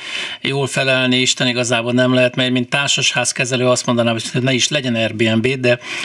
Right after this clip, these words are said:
ha én egy lakástulajdonos vagyok, az én célom az, hogy a lakásomat a lehető legjobb körülmények között használjam ki, és egy közösség ebben akadályoz. Tehát itt nagyon nehéz egy jó kompromisszum megalkotása ebben a dologban. De valójában, ö,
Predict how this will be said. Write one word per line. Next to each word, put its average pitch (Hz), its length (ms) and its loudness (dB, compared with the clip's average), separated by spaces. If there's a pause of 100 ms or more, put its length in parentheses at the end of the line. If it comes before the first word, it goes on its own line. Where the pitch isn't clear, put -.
ha 147 100 -2
én 139 100 -2
egy 123 100 -2
lakástulajdonos 127 880 0
vagyok, 127 300 -2
az 117 100 -2
én 131 180 0
célom 120 380 -2
az, 123 180 2
hogy 123 100 0
a 117 60 0
lakásomat 120 580 -2
a 131 40 -2
lehető 123 280 2
legjobb 117 280 0
körülmények 113 440 0
között 117 320 -4
használjam 117 600 -4
ki, 151 320 -4 (440)
és - 160 -2
egy 123 100 -6
közösség 127 520 -2
ebben 120 260 0
akadályoz. 117 680 -2
Tehát 139 260 -4
itt 123 140 -8 (120)
nagyon 147 160 -2
nehéz 123 440 0
egy 113 140 0
jó 127 280 2
kompromisszum 120 720 0
megalkotása 120 800 0
ebben 117 260 0
a 113 40 4
dologban. 117 640 0 (540)
De 139 280 0
valójában, 135 800 0
ö, 127 100 2